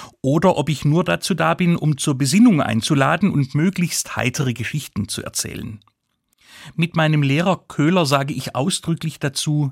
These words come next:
"Nein, ich will auch beunruhigen, weil unsere Welt nicht heil ist und weil ich auch keine heile Welt vortäuschen will."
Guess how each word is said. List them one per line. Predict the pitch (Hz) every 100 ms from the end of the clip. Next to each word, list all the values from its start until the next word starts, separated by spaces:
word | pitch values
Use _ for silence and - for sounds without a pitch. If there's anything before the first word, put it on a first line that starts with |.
| - -
"Nein, | 107 107 139 127 101 - - - -
ich | 175 -
will | 151 -
auch | 135 160 -
beunruhigen, | - - - 185 202 120 107 104 104
weil | 131 190
unsere | 175 - 160
Welt | 147 151
nicht | 165 190 - -
heil | 131 180 220
ist | 185 - - - -
und | - 165
weil | 143 185
ich | -
auch | 143 180 -
keine | - 160 147
heile | 139 156 165
Welt | 139 135
vortäuschen | - 175 - 113 - 107
will." | - 107